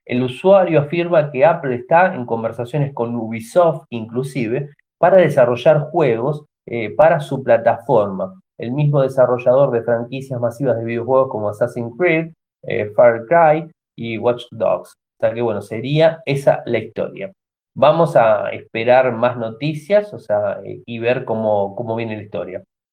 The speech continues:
Eh, y de vuelta, Mark Gurman es otro de los que habló del Apple T V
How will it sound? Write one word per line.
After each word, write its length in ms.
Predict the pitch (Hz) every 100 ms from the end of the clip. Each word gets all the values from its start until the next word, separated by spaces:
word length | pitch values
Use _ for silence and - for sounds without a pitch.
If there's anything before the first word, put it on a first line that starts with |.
| _ -
Eh, 560 | 110 107 107 104 101 104 101 95 _ _ _ _ _ _ _
y 360 | 175 190 190 190 _ _ _ -
de 140 | 170
vuelta, 500 | 240 180 - - 92
Mark 560 | 117 147 208 214 - - _
Gurman 920 | 139 180 247 175 143 151 190 190 - _ -
es 320 | 147 147 - _
otro 760 | 202 240 196 - 151 165 165 -
de 200 | 123 120
los 180 | 120 -
que 320 | - 127 -
habló 560 | 127 123 143 156 180 147
del 220 | 123 117
Apple 240 | 127 123
T 120 | - 196
V 340 | 247 135